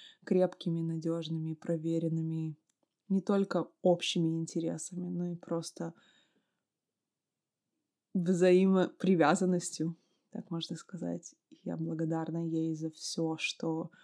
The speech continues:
она мне дала, за все возможности, которые она мне предоставила, и за все то доверие, которое я получила от нее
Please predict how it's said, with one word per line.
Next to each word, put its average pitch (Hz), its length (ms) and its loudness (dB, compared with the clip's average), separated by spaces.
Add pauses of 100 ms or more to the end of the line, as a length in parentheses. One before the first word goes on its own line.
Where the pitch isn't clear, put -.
(800)
она 180 220 2
мне 175 180 4
дала, 170 320 2
за 180 100 -2
все 175 200 -2
возможности, 175 760 2
которые 175 360 -2
она 175 80 2
мне 170 180 -2
предоставила, 170 960 -2
и 170 280 -4
за 160 160 -2
все 170 260 -2
то 170 160 0
доверие, 165 520 2 (1400)
которое 170 720 -2 (220)
я 185 120 0
получила 180 460 -2
от 170 140 -6
нее 175 260 -6